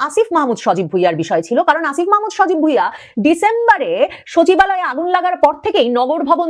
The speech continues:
দখল করে, নগর ভবন আলো করে বসে আছেন এবং পুরো শহরের, মানে স্থানীয় সরকারের সকল পথ, পদায়ন, আহ, উন্নয়ন কর্মসূচি সব কিছুর, মানে, এক রকমের ভাগ বাটোয়ারা এবং, আহ, তোলা তুলছেন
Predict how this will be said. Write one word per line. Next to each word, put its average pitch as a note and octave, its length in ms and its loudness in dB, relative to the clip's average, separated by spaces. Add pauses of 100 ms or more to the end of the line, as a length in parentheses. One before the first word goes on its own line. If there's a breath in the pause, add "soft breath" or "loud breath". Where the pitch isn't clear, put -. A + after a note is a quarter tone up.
(100)
দখল E4+ 240 0
করে, F4+ 160 0 (100)
নগর B3 200 2
ভবন C#4 240 0
আলো A#3 200 0
করে C4+ 180 2
বসে A3 240 -2
আছেন D#4 240 0 (240 loud breath)
এবং D4+ 240 4 (100)
পুরো F4 240 4
শহরের, C#4 480 -2
মানে F3 160 -8
স্থানীয় B3 400 -2
সরকারের D4+ 480 0 (220 loud breath)
সকল F4+ 480 2 (160)
পথ, D4+ 340 4 (140)
পদায়ন, C#4 540 0
আহ, - 400 0
উন্নয়ন D4+ 360 -2
কর্মসূচি C#4+ 540 0
সব F4+ 260 2 (140)
কিছুর, E4+ 500 2
মানে, D4+ 200 -2
এক C4+ 140 -6
রকমের C4 360 2
ভাগ B3+ 140 2 (140)
বাটোয়ারা B3 420 0
এবং, A#3+ 280 0 (120)
আহ, F#3 240 -2 (160)
তোলা E4+ 300 4
তুলছেন A#3+ 360 0